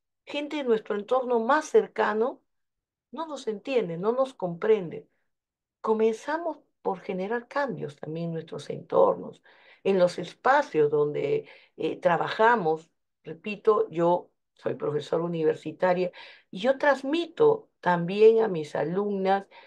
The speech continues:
y busco cambio de actitudes, y realmente es importante la sensibilización, la concientización, porque no todas las mujeres son sensibles,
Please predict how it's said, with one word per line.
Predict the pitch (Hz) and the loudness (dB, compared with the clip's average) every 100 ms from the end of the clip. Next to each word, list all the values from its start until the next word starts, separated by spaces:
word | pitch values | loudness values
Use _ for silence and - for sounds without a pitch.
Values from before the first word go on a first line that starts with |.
| _ _ _ _ | _ _ _ _
y | 214 202 - | -8 -8 -6
busco | 185 277 277 - - 143 | -4 0 0 0 0 2
cambio | 185 185 185 170 | 4 4 4 2
de | 160 | 2
actitudes, | 151 165 160 196 190 160 147 143 _ _ _ | 0 -6 -10 -6 -2 2 0 0 _ _ _
y | 214 | -4
realmente | 185 196 220 226 233 240 240 240 214 | 0 2 4 4 2 0 -6 -6 -4
es | 214 | -4
importante | 247 220 - - - 226 269 262 165 | -4 -2 -2 -4 -4 -4 -4 -4 -2
la | 151 | -2
sensibilización, | 147 147 143 151 143 139 151 143 180 185 175 | -2 -4 -6 -8 -10 -8 -6 -4 2 4 4
la | 139 | -2
concientización, | - 147 - 147 139 143 110 110 - 202 202 - - - - - - - _ | -4 -6 -4 -4 -4 -8 -6 -8 -2 2 2 0 -14 -20 -20 -20 -20 -20 _
porque | 185 190 165 - 190 185 175 175 170 196 | 4 4 4 2 6 6 6 2 0 0
no | 220 269 | 2 2
todas | - 247 269 202 | 6 6 8 4
las | 180 160 | -2 -6
mujeres | 156 - 190 190 | -10 -4 -4 -2
son | - 170 | -4 -4
sensibles, | 165 160 156 - 269 269 151 143 - - _ | -2 -2 -2 -2 0 0 -2 -6 -6 -12 _